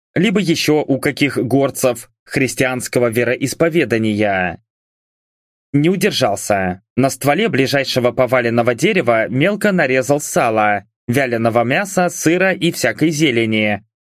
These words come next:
раскрошил пару яиц, смешал, завернул в лаваш и с удовольствием впился зубами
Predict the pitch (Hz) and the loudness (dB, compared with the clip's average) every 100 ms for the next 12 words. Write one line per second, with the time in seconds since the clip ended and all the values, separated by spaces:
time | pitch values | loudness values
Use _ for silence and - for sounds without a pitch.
0 | _ 123 131 - 139 - 226 185 127 117 | _ -4 -2 -2 -2 0 0 0 0 0
1 | 110 117 170 - - _ - - 127 - | 0 0 0 -4 -12 _ -12 -4 -2 0
2 | 139 175 190 185 - 110 120 127 127 123 | 0 0 -2 -6 -10 -4 -2 0 0 2
3 | 117 107 113 113 156 202 - _ _ - | 0 2 2 2 0 0 -6 _ _ -4
4 | 185 185 131 117 143 190 - 175 190 180 | -2 0 0 2 0 -2 -2 0 0 -2
5 | - 139 123 - 127 123 113 139 180 185 | -2 0 0 0 -2 0 0 0 2 0
6 | 185 - | -2 -6